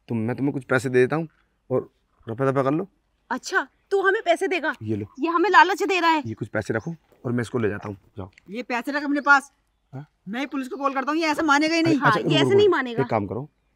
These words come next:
Speaker 1: ये लड़की ना एक लाख रुपए में बिक जाएगी, तो फिफ्टी फिफ्टी कर लो,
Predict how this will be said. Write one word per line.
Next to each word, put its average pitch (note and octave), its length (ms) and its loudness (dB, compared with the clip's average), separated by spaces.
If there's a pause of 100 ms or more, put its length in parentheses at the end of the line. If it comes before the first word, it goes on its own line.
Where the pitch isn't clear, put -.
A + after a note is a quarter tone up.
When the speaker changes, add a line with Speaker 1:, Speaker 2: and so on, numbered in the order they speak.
(120)
Speaker 1:
ये G#2+ 120 -6
लड़की G#2+ 220 -4
ना D3 100 -6 (300)
एक A2+ 140 0
लाख A2 140 0
रुपए B2+ 140 -2
में B2 80 -2
बिक F#2+ 120 -6
जाएगी, F#2+ 280 -8 (480)
तो D3 140 6 (120)
फिफ्टी A#2 220 -4
फिफ्टी C#3 220 -2
कर D#3 80 4
लो, G3 200 0